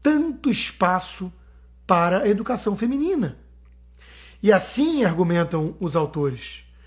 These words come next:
quando as universidades abriram seus portões, havia muito fechados, tanto para judeus quanto para mulheres, elas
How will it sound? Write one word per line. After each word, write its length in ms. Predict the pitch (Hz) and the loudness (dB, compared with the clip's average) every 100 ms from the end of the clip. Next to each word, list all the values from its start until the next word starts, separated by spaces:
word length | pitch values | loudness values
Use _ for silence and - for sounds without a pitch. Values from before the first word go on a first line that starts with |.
| - - - - | -20 -20 -20 0
quando 240 | 202 214 | 4 6
as 120 | 208 160 | 6 4
universidades 1000 | 262 262 254 - 175 196 269 285 226 190 | 2 2 0 0 2 4 4 2 0 0
abriram 600 | 165 175 233 220 170 143 | 2 2 4 4 2 -2
seus 260 | - 175 | -2 -4
portões, 920 | - 156 - - - 269 196 127 - - - - - - | -2 -6 -6 0 4 4 2 -4 -10 -16 -20 -20 -20 -6
havia 320 | 170 147 196 | -4 0 2
muito 340 | 156 185 247 - | 2 2 0 0
fechados, 920 | 190 143 - 180 302 220 143 - - - - - - - | -4 -4 -4 -4 -2 -6 -8 -12 -20 -20 -20 -20 -20 4
tanto 300 | 214 247 220 | 6 6 0
para 240 | 208 202 | 0 2
judeus 640 | 170 160 156 220 233 165 | 0 -2 4 6 6 2
quanto 680 | - - 233 285 226 156 127 - - - | -2 6 6 6 -2 -6 -8 -14 -20 -10
para 180 | 170 170 | -4 -2
mulheres, 800 | 170 151 160 262 285 175 - - - - - - - | -2 -2 -2 -2 -6 -10 -12 -20 -20 -20 -20 -20 -2
elas 680 | 220 269 226 151 - - | 2 4 2 0 -4 -16